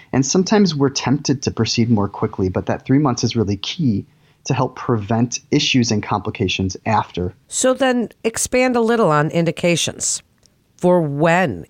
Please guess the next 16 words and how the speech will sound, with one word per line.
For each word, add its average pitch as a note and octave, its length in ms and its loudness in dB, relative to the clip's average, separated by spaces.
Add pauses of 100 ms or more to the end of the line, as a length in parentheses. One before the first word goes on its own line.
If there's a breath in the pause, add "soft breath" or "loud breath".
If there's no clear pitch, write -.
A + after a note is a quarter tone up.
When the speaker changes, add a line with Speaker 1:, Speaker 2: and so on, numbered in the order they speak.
Speaker 2:
you D3 420 2
do D3+ 200 2
consider C3+ 500 -2
surgery B2+ 500 -2
in A#2 80 0
these A2+ 180 -4
patients - 540 -4 (280)
and G#3 160 2
any A3 180 4
contraindications. C3 1080 -2 (480)
Speaker 1:
Yeah, C#4+ 160 8
absolutely. C#3+ 560 4
So C#3 260 2
in C#3 160 4
terms G3+ 440 4
of C3+ 500 0